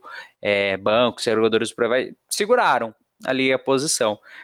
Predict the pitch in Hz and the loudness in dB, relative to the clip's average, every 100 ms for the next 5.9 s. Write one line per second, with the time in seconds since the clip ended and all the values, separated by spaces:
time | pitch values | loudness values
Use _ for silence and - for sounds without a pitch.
0 | - 120 120 147 185 190 151 165 175 170 | -10 -8 0 2 2 0 2 0 0 -2
1 | - 160 160 151 151 147 - 139 156 151 | -4 -4 0 0 0 -2 0 0 2 -2
2 | - 143 156 185 190 196 190 - 143 147 | 2 2 4 2 2 2 2 0 0 2
3 | 147 143 127 - 165 160 185 185 185 - | 4 2 0 0 0 2 2 2 0 0
4 | - 165 160 139 151 156 165 170 160 - | 0 0 2 2 2 2 4 4 2 0
5 | 131 139 135 143 - 131 127 127 123 | 0 0 0 -2 -2 0 2 4 2